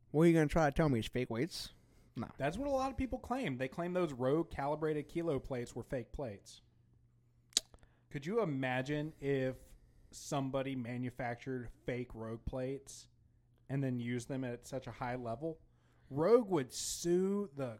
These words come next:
Speaker 2: crap out of them.
Speaker 1: I was about to say, I, I don't think Rogue would appreciate that at
Speaker 2: No.
Speaker 1: all. 'Cause they, they seem to take their integrity pretty seriously as far as, like, the reputation in the
Speaker 2: Yeah.
Speaker 1: sport.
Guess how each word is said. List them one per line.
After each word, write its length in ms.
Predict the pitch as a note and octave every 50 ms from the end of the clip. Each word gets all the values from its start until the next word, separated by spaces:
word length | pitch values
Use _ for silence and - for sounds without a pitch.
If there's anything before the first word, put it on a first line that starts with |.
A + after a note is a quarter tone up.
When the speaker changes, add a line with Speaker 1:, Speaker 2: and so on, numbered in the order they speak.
| - -
Speaker 2:
crap 560 | - - - - F#3 F#3+ G3+ F#3 F3 D#3 -
out 200 | D3+ C3 B2+ B2
of 160 | A#2 A2 A2+
them. 80 | A2 A#2
Speaker 1:
I 60 | D3+
was 180 | D#3+ D#3+ E3 D3
about 220 | D3+ D#3+ D#3 D#3
to 40 | -
say, 300 | - - - D3+ C#3+ C3
I, 140 | B2 A#2+ C3 B2+ - -
I 100 | - C#3+
don't 420 | C#3+ C3 B2+ - C#3 D#3 D#3+ D#3
think 200 | - G3 E3+ D3 C3
Rogue 320 | B2+ A#2+ A#2+ A#2+ B2+ B2+
would 120 | C3 C3+ B2
appreciate 680 | A2 - - B2+ A#2+ A2+ A2 - - A2 G2+ G#2 G2+
that 220 | - G#2 G#2 - - -
at 160 | D3 G#3+ G#3
Speaker 2:
No. 80 | A3 A#3
Speaker 1:
all. 500 | A3 A#3+ A#3 F3+ B2+ - - - - - - - - - -
'Cause 140 | - D#3+ D3+
they, 140 | D3 F3 F#3 - - D#3+
they 160 | C#3+ E3 F3
seem 280 | E3+ - - G3+ F#3+ F3+
to 60 | D#3+
take 420 | - - - F3 D#3+ D3 C3 - -
their 480 | D3 C#3 C3+ C3+ C3 C3 B2+ B2 A#2+ -
integrity 480 | B2 B2+ B2 A#2+ C3+ C3+ C3 C3+ C3+ C3
pretty 240 | B2 - C3 B2+ A#2+
seriously 520 | A2 - A#2 A#2 B2 C3 - E3+ F3+ F3+ - - - - _ _ _ _ _ -
as 120 | - B2+ A#2+ -
far 220 | - C3 B2+ B2
as, 120 | A#2+ A2+ -
like, 240 | A#2+ A#2+ A#2 A2+ -
the 80 | A#2+
reputation 520 | A#2+ A#2+ A#2 - - - B2+ A#2+ A#2 - C3
in 80 | B2+
the 140 | A#2+ A2 -
Speaker 2:
Yeah. 120 | - G3+ A#3
Speaker 1:
sport. 200 | A#3 D3 E3+